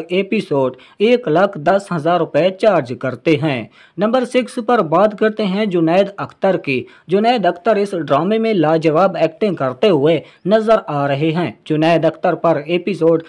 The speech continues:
सत्तर हज़ार रुपये चार्ज करते हैं। नंबर सेवन पर बात करते हैं पठान फैमिली से ताल्लुक़ रखने वाले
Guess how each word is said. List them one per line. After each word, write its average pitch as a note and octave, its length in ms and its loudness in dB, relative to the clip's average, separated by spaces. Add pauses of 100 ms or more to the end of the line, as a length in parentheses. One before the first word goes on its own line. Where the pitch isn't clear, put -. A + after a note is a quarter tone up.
(160)
सत्तर A#3 380 0
हज़ार E3+ 340 0
रुपये D3+ 320 0
चार्ज E3 380 0
करते B2+ 380 -4
हैं। C#3 240 -6 (260)
नंबर A#3 320 2
सेवन A#3 380 0
पर A3 200 4
बात G3 300 2
करते G#3+ 240 0
हैं G3+ 240 0
पठान F#3 420 0
फैमिली E3+ 380 0
से G#3+ 160 -2
ताल्लुक़ D#3 400 2
रखने F#3 320 0
वाले C#3 320 2